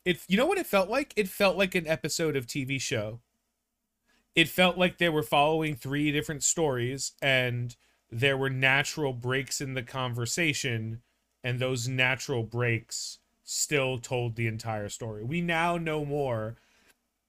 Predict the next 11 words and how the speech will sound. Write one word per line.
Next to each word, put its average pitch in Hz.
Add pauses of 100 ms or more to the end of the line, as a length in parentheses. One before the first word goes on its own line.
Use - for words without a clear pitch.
(260)
Even 196
that 185
wrong 156
slide 135
part 147
of 120
it, 120
we 135
know 151
more 147
about 131